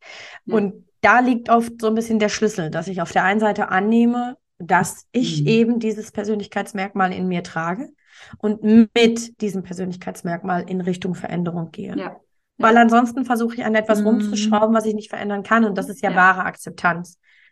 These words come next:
Speaker 2: Zu sehen, das lässt sich nicht verändern. Ah, das
Speaker 1: Mhm.
Speaker 2: schon.
Speaker 1: Ja.
Speaker 2: Und dann anzunehmen, da liegt Potenzial für Veränderung und da liegt das Potenzial darin, mich einfach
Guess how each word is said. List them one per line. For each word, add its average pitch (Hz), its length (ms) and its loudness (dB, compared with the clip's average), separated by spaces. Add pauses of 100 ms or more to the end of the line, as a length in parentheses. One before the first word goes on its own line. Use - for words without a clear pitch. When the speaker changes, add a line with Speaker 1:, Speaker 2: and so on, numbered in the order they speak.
Speaker 2:
Zu 196 160 -2
sehen, 233 500 2 (800)
das 262 340 0
lässt 233 240 4
sich 220 100 -4
nicht 208 160 -6
verändern. 277 480 4 (640)
Ah, 233 180 6
das 202 200 4
Speaker 1:
Mhm. - 20 -12
Speaker 2:
schon. 151 280 -16 (440)
Speaker 1:
Ja. 180 160 -8
Speaker 2:
Und 226 180 2
dann 233 160 6
anzunehmen, 233 880 0 (640)
da 233 440 4
liegt 247 520 -4
Potenzial 226 800 0
für 220 180 -6
Veränderung 196 760 -6
und 185 220 -6
da 180 220 4
liegt 190 260 -4
das 180 120 -14
Potenzial 175 560 -2
darin, 156 320 0
mich 156 200 -8
einfach - 400 -10